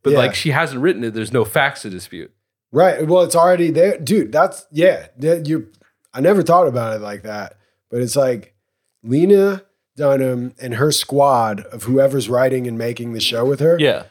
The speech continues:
Speaker 2: are, like, among the most literary and educated. I'm not saying this to compliment them,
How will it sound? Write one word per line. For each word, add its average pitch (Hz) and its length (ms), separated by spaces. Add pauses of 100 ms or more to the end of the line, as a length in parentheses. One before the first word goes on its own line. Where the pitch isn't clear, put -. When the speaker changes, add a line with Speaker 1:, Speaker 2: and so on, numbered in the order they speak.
(160)
Speaker 2:
are, 135 160
like, 131 460
among 151 440
the 165 80
most 151 460 (260)
literary 143 1000
and 127 180
educated. 127 680
I'm 196 160
not 147 180
saying 117 240
this 107 140
to 113 80
compliment 110 520
them, 127 200